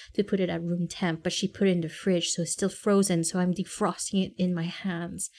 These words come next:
And then she's like, "I've got this crazy colleague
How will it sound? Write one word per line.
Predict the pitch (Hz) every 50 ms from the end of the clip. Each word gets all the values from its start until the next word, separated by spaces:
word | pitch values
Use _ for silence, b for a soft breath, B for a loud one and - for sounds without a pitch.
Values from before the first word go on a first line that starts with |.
| b b b b b b b -
And | - 196 196
then | 196
she's | - 208
like, | 202 - -
"I've | 269 330 330
got | - 208 170 - -
this | 175 180 - - B B B B B B
crazy | - - - - 208 208 208 214 214 214 220 220 202 196 202 214 202 196 196 190 190 196 196 b b b b b b _ _ -
colleague | - - - 196 185 190 185 185 185 180 180